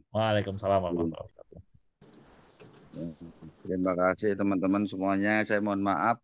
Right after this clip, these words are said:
Speaker 2: kalau nggak salah seminggu yang lalu ya, saya benar-benar kelupaan, posisi ada di jalan raya, di, di jalan,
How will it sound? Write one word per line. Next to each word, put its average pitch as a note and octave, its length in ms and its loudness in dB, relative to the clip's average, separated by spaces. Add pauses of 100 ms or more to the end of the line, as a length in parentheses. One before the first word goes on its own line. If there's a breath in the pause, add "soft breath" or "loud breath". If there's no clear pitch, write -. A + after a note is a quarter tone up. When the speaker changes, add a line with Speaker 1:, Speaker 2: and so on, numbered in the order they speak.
Speaker 2:
kalau G2 320 0
nggak E2+ 160 -4
salah G#2+ 320 0 (480)
seminggu A2 480 0
yang G2 160 6
lalu G2+ 400 6
ya, F#2 240 4
saya G2 160 0
benar-benar F#2 800 0 (1040)
kelupaan, F#2 1300 4
posisi G2+ 480 -2
ada F2+ 240 2
di E2 240 -4
jalan D#2+ 640 0
raya, D#2+ 240 2
di, - 320 -8
di E2+ 400 0
jalan, F2 640 6